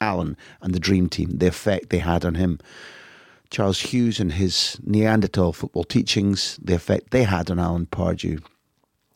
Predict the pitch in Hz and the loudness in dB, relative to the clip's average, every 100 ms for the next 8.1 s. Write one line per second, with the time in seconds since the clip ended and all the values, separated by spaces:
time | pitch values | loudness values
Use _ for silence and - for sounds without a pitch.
0 | - 101 95 90 - - - 104 98 101 | -4 0 2 0 -4 -8 -2 0 2 2
1 | 110 107 80 82 - - - - - - | 0 -2 -4 -6 -8 -20 -20 -18 -20 -16
2 | - 95 107 120 120 101 - - 110 92 | -2 2 4 2 2 -4 -2 0 0 0
3 | 85 _ - - 95 90 92 85 _ _ | -6 _ -20 -2 0 2 0 -4 _ _
4 | _ - 110 120 110 95 123 - 95 95 | _ 0 2 4 2 2 -2 0 2 2
5 | 82 95 - 95 92 82 78 - - _ | 2 0 2 0 0 -2 -6 -6 -12 _
6 | _ - 98 95 - _ 107 95 87 117 | _ -2 2 2 0 _ 0 2 2 2
7 | 127 - 95 - - 92 87 107 101 80 | 0 0 -2 -2 0 2 2 2 2 0